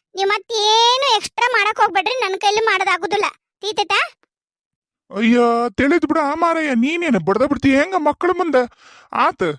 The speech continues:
Speaker 2: ಹ್ಮ್, ಹಂಗಂದ್ರ ರಮೇಶ, ಮತ್ತ ನೀನ್ ಒಬ್ಬತ್ನ ಹೋಗ್ತಿ ಅಂದ್ರ ನೀ ಹೋಗ್ ಬಾ, ನಾ ಮತ್ ಕೆಲ್ಸಕ್ ಹೋಗ್ತೀನಿ. ಮತ್ತೆ ನಾರಾಜ್ ಹಾಕ್ಲಿ, ಹೌದಿಲ್ಲ?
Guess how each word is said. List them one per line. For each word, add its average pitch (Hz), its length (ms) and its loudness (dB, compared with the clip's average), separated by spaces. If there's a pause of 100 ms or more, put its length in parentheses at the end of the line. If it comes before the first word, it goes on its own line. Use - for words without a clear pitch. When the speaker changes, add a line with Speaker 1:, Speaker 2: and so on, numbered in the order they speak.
(640)
Speaker 2:
ಹ್ಮ್, 208 220 0 (200)
ಹಂಗಂದ್ರ 226 380 2
ರಮೇಶ, 214 460 0 (540)
ಮತ್ತ 202 260 -4 (400)
ನೀನ್ 196 220 -4
ಒಬ್ಬತ್ನ 214 320 -2
ಹೋಗ್ತಿ 214 300 -4
ಅಂದ್ರ 233 280 0
ನೀ 254 120 -2
ಹೋಗ್ 196 280 2
ಬಾ, 254 140 2 (460)
ನಾ 180 80 -4
ಮತ್ 175 180 -4
ಕೆಲ್ಸಕ್ 190 320 -4
ಹೋಗ್ತೀನಿ. 170 500 -6
ಮತ್ತೆ 185 340 -4
ನಾರಾಜ್ 180 320 0
ಹಾಕ್ಲಿ, 185 260 -2
ಹೌದಿಲ್ಲ? 202 380 0